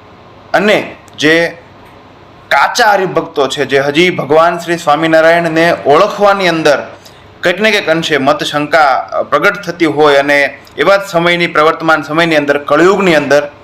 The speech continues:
સોશિયલ મીડિયા રૂપી એક ઝેરી નાગ અને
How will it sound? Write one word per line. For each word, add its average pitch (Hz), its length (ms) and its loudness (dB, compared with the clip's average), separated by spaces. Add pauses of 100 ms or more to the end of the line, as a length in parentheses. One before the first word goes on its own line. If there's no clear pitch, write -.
(520)
સોશિયલ 190 420 0
મીડિયા 170 300 2
રૂપી 160 240 -2
એક 147 180 2
ઝેરી 156 320 0
નાગ 151 400 0 (300)
અને 170 380 0